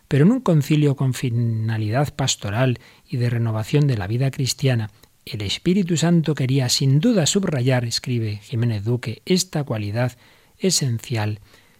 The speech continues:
de la Iglesia. Y luego, pues, iba haciendo una exégesis detallada de cada número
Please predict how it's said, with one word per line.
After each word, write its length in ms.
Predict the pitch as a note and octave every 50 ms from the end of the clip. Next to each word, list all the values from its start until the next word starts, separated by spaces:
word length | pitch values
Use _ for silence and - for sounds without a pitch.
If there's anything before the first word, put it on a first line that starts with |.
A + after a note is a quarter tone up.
| _ _ _
de 160 | - C#3 C#3
la 140 | A#2+ F#2+ F#2
Iglesia. 520 | E2 E2 E2 D#2+ D#2 - - - - - - _ _ - - - - _ _ _
Y 80 | G#3+
luego, 420 | G3 G3 F3 D3+ D#3+ E3+ - - _
pues, 160 | - - A#2+ A#2
iba 160 | A#2+ A2+ A2+
haciendo 320 | G#2+ - C3 A#2+ A#2+ A#2+
una 140 | A2+ A2 A2
exégesis 580 | - - D#3 D3+ C#3 - C3 A#2+ - C#3 A#2+ A#2
detallada 600 | B2 B2+ - D#3 C3+ C3 A#2+ A#2 A2+ B2 C#3 - - - - _ _ _ _ _
de 160 | C#3+ B2 A#2+
cada 280 | - C#3 A2+ G#2+ G#2
número 500 | A2+ B2 B2 B2+ B2+ B2+ B2 C#3 C#3+ C#3+